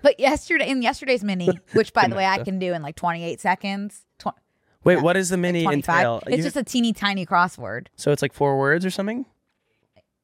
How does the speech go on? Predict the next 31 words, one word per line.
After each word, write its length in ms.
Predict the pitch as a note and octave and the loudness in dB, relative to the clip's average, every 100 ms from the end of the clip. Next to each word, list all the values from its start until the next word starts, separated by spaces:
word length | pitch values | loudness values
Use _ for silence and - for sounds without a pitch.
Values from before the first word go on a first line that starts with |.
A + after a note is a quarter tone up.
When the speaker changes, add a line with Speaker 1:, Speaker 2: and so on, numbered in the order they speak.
| _ - | _ 0
Speaker 2:
Eight 180 | C#3+ E3 | 2 4
words? 480 | C3+ C#3 G3 G3 F#3+ | 2 2 0 -4 -6
Speaker 1:
Mm-hmm. 280 | F#3 G3+ - | -8 -10 -2
Speaker 2:
And 140 | C#3 | 0
you 100 | C3 | 2
did 100 | C#3 D3 | 0 0
that 80 | C#3 | 0
in 80 | |
twenty-three 420 | B2+ D3+ D3+ D#3 D3 | 2 0 0 -2 -4
seconds? 600 | D#3+ D#3 F3+ F#3+ - - _ _ _ _ _ G#3 | -6 -8 -8 -10 -12 -16 _ _ _ _ _ 4
Speaker 1:
I 160 | F#3+ | 6
didn't 160 | G3 F3+ | 4 2
say 100 | D3+ | -2
twenty-three. 580 | - - - F#2 A2 D3+ | -2 -8 -8 -8 -8 -8
Speaker 2:
What'd 160 | C#3 C3+ | -8 -8
she 100 | B2 | -6
say? 300 | C3 A2+ - _ _ _ _ | -6 -6 -12 _ _ _ _
Speaker 1:
Twenty-eight 400 | - F#3+ F3+ D#3+ | 0 2 4 2
or 60 | D#3+ | 0
twenty-five. 720 | - B2 - D3+ D2+ C#3 - - - - - | -6 -10 -6 -4 -2 -4 -6 -20 -20 -20 -4
Speaker 2:
My 200 | C3+ B2 | 2 2
bad. 400 | A#2+ A#2+ B2 B2+ - _ _ _ _ _ _ _ _ _ _ - | 2 0 -4 -6 -12 _ _ _ _ _ _ _ _ _ _ 2
Speaker 1:
I 80 | C4 | 2
think 160 | D#4 | 2
my 140 | D#4+ - | 0 2
fastest 360 | G#3 G#3 G#3 F#3+ | 0 0 -6 -6
has 80 | |
been 140 | F3+ F#3 | -6 -4
eighteen. 560 | F3 D#3+ D3+ A2 G#2+ - _ _ _ _ | -6 -6 -10 -12 -16 -20 _ _ _ _
Speaker 2:
Seconds? 680 | - D3 F#3 G3+ - - - | 2 2 4 0 -2 -6 0
Speaker 1:
Yeah. 240 | F#3+ C#3 | 2 2